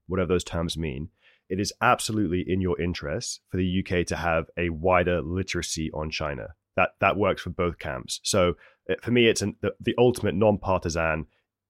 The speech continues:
building resilience, building capability stuff you can do.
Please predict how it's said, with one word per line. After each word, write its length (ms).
building 260
resilience, 720
building 320
capability 400
stuff 280
you 100
can 240
do. 220